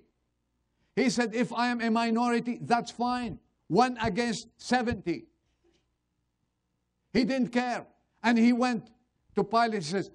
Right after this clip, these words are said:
"I want the body of Jesus, and I want to go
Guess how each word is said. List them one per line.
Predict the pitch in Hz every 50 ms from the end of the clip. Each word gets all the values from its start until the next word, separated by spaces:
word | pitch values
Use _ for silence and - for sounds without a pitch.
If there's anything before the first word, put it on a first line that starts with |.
| _
"I | - 185 196 202
want | 185 190 220 208 165
the | 135 185
body | 156 185 190 170 156 180
of | 165 156 127 113
Jesus, | 127 170 170 - - 131 110 90 - - - - _ _ _ _ _ _ _ -
and | 143 143 139 135
I | 139 160 175 160
want | 147 147 156 135 - -
to | 139
go | 120 120 135 127 113 107 85